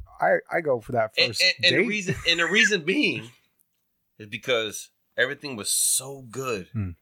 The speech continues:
Speaker 1: You
Speaker 2: I didn't
Speaker 1: don't
Speaker 2: want
Speaker 1: wanna
Speaker 2: that be the fuck up.
Speaker 1: Yeah. I'm the other, I, I'm the other way around, man.
Speaker 2: I
Speaker 1: Let's
Speaker 2: used
Speaker 1: get
Speaker 2: to be like that.
Speaker 1: let's get the sex out of the way,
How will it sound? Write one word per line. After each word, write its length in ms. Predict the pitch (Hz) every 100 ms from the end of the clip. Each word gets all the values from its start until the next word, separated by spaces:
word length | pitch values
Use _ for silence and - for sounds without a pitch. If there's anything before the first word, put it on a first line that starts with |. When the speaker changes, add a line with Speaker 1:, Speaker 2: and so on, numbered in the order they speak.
| _ _ -
Speaker 1:
You 60 | 113
Speaker 2:
I 40 |
didn't 100 | 120
Speaker 1:
don't 80 | 120
Speaker 2:
want 200 | 120 110
Speaker 1:
wanna 100 | 101 92
Speaker 2:
that 420 | 120 117 - 98
be 400 | 113 117 113 101
the 120 | 98
fuck 340 | - - 104 98
up. 200 | 82 - -
Speaker 1:
Yeah. 140 | 98 92 _ _ - -
I'm 300 | 143 233 285
the 140 | 202
other, 180 | 185 156 143 -
I, 120 | 151 -
I'm 120 | 147
the 80 | 165
other 120 | 226
way 120 | 185 117
around, 320 | 117 160 120
man. 120 | 110
Speaker 2:
I 40 |
Speaker 1:
Let's 120 | 117 113
Speaker 2:
used 220 | 233 -
Speaker 1:
get 60 | -
Speaker 2:
to 20 |
be 80 | 160
like 200 | 131 113
that. 260 | 113 92 110
Speaker 1:
let's 160 | 180
get 180 | - 262
the 80 | 160
sex 400 | - 165 185 -
out 160 | 143 143
of 60 |
the 80 | 131
way, 300 | 120 135 208